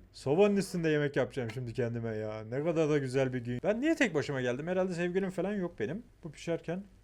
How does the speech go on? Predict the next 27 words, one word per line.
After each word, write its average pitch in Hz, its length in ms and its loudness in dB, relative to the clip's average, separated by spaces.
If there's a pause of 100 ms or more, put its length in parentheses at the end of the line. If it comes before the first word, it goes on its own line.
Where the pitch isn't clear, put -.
(180)
fenerleri 143 320 -6
mumları 143 360 -10
yakabilirsin. 127 580 -10
Tamam 127 300 -4
abi. 123 300 -8 (240)
Hah. 120 160 -8 (880)
Şunu 104 240 -18
da 95 60 -10
yakacağız. 110 540 -12 (100)
Evet 113 240 -4
hadi 165 300 -8
hadi 180 280 -10
hadi. 175 140 -12
Hah 156 160 -10 (200)
yaktım 95 360 -12
bunu 90 160 -12
da. 139 400 -10
Oo 127 680 2
ne 123 100 -2
kadar 139 300 2
da 135 60 0
güzel 117 400 -2
ya. 107 540 0 (100)
Bu 127 60 -8
da 127 80 -4
pişti - 280 -10
zaten. 110 360 -4